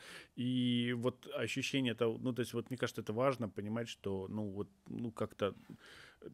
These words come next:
не быть рабом своего собственного предмета, да, то есть, ну, отпусти, <laughs> ты чё, ну, не человек, ну, не выучил, ну, не может, ну, ты, ну, отпусти, то есть в этом смысле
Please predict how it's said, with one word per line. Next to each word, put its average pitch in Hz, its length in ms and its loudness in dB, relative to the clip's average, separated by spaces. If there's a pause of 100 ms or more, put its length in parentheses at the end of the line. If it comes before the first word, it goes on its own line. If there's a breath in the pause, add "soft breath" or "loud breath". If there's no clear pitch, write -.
(640)
не 127 240 6
быть 151 260 8
рабом 120 360 6
своего 110 500 6
собственного 101 540 0
предмета, 98 560 0
да, 107 180 0
то 113 100 0
есть, - 160 -4
ну, 147 120 8
отпусти, 180 480 8
<laughs> - 100 -4
ты 175 80 6
чё, - 240 8
ну, 170 120 8
не 175 140 6
человек, 147 300 8
ну, 147 100 6
не 147 160 6
выучил, 117 640 6
ну, 123 80 4
не 131 160 2
может, 107 280 0
ну, 123 140 2
ты, 123 160 -10
ну, 147 160 4
отпусти, 151 460 0
то 92 120 -8
есть 95 140 -4
в 131 60 2
этом 139 180 0
смысле 123 380 -2